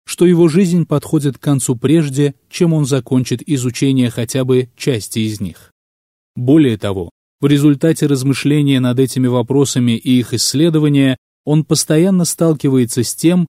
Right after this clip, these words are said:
что рождает в его душе сомнения.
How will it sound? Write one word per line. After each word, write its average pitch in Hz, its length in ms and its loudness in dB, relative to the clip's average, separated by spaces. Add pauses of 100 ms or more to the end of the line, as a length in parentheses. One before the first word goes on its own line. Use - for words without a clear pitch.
(160)
что - 220 0
рождает 156 520 2
в 135 60 -6
его 135 240 0
душе 127 460 -2
сомнения. 101 720 -6